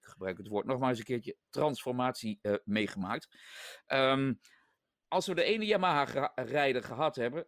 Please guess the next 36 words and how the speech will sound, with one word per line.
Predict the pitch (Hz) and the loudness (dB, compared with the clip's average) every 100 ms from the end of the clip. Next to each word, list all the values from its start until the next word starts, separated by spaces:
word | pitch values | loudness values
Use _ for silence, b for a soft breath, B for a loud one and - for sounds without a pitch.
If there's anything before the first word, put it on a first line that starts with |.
| _ | _
Fabio | _ 95 104 | _ -8 -6
Quartararo | 104 143 131 151 180 175 | -2 -2 -2 -2 0 0
hebben | 175 180 | 0 -2
we | 185 | -4
al | 175 | -6
besproken. | 190 165 - 180 175 190 180 | -6 -10 -4 -2 -2 -4 -6
Peter | - 143 131 | -6 -8 -6
heeft | 123 | -8
gezegd | - 123 120 | -6 -6 -6
van: | 135 | -6
"Ja, | 117 85 | -8 -10
dit | 110 107 | -10 -6
was | 120 | -6
een | 107 | -4
foutje, | - 120 107 110 104 | -2 0 0 -2 -2
dat | 104 107 | -4 -2
kun | - 135 | 0 2
je | 120 | 2
maken, | 110 101 117 | 2 0 -2
moet | 110 101 | -4 -6
je | 104 | -10
niet | 95 | -12
te | - | -2
vaak | 165 185 160 | 2 2 2
doen." | 190 208 b b b | -2 -2 b b b
Dan | 175 170 | -2 0
moeten | 156 160 | 0 0
we | |
het | 147 | 2
hebben, | 147 156 | 2 2
David, | 135 123 123 156 | 4 4 4 0
over | 151 143 127 | 2 2 2
die | 135 - | -2 2
andere, | 190 185 127 127 185 _ b b b | 2 4 2 0 -6 _ b b b
Maverick | 139 143 127 143 131 | -2 0 2 -2 -2
Viñales | 147 156 135 107 151 147 - | 0 2 4 2 -2 -6 -12